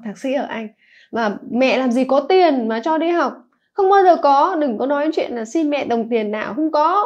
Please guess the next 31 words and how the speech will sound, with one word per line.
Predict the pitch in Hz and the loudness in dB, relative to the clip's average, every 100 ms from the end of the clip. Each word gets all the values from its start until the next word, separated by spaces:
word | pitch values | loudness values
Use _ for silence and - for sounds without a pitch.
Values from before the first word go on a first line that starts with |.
| 480 | -4
Có | - 302 | -6 -2
cho | 349 | 0
tiền | 330 285 233 | 0 -2 -2
mẹ | - | -4
thì | 233 | -6
cho | 226 302 302 | -4 -4 -2
chứ | 339 349 | -2 -2
mẹ | 277 254 | -2 -2
không | 311 | -2
có | 320 | -2
tiền. | 330 320 302 277 - _ _ _ _ _ _ _ - | -2 -2 -2 -4 -10 _ _ _ _ _ _ _ -10
Thấy | 240 233 | -4 -2
chưa? | 294 269 - - _ _ - | 0 0 -2 -14 _ _ -8
Đấy, | 220 220 247 302 349 - - _ | -2 0 2 2 0 -6 -16 _
và | 240 262 | -4 -2
một | 233 | 0
cái | 285 | 0
điều | 294 226 | 2 0
thú | 240 269 | 0 -2
vị | 330 | -2
hơn | 285 302 | -2 -2
là | 262 - | -2 -4
em | 285 302 | -4 -4
gái | 294 254 339 | -4 -4 -4
của | |
bạn | 240 214 | -4 -4
ấy | 220 | -6
cũng | 247 427 494 | -8 -8 -4
nhận | 392 285 | -2 -2
được | 294 | -4
học | 254 | -4